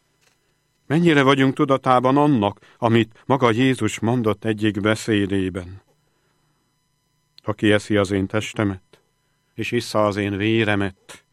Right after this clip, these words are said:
az bennem marad, és én ő benne.” Sose felejtsük, hogy a Krisztussal való közösségünk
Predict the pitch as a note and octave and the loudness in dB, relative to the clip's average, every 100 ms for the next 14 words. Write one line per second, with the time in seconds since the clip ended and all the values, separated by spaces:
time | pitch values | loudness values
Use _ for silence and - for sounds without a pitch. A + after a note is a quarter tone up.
0 | _ A2+ G2+ G#2+ B2+ A#2 G#2 G2 F#2 F#2+ | _ -6 -4 -2 0 0 0 0 -2 -2
1 | G2 F#2+ - - - G#2+ - G#2 G2 G2 | -4 -6 -12 -16 -6 -6 -2 -2 0 -2
2 | F#2 F2 F2+ F2+ - _ _ _ _ _ | -4 -6 -8 -12 -16 _ _ _ _ _
3 | _ _ B5 B5 B5 B5 B5 B5 B5 B5 | _ _ _ _ _ _ _ _ _ _
4 | B5 _ _ _ _ _ _ _ _ - | _ _ _ _ _ _ _ _ _ -6
5 | A2+ G#2 A2 A2+ G#2+ - - - _ _ | -2 0 2 2 2 -2 -14 -18 _ _
6 | _ _ _ _ _ _ _ A2+ A2 G2 | _ _ _ _ _ _ _ 2 2 2
7 | C#3 - C3+ - A#2 A#2 A2+ G#2+ A#2+ A#2+ | -2 0 -2 2 2 4 2 0 -4 -2
8 | A2 - A2 G#2 G2+ G2+ G#2+ | -4 -4 -2 -2 0 -2 -2